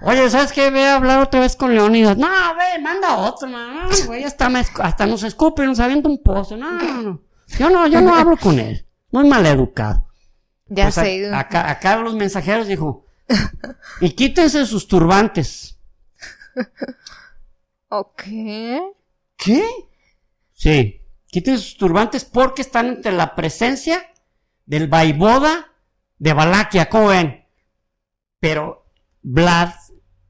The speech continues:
Speaker 1: sa-, Vlad Tepes sabía que eso no era permitido, o sea, porque, este, los turcos no debían quitarse el turbante,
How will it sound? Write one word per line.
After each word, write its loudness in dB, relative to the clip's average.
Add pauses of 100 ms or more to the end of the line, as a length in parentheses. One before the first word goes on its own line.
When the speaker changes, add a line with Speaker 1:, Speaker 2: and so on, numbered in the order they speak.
(220)
Speaker 1:
sa-, -6
Vlad 2
Tepes -2
sabía -2
que -2
eso 0
no 2
era 0
permitido, 0
o -4
sea, -6
porque, -14 (500)
este, -10
los -4
turcos 0
no 2
debían -2
quitarse -2
el -2
turbante, -4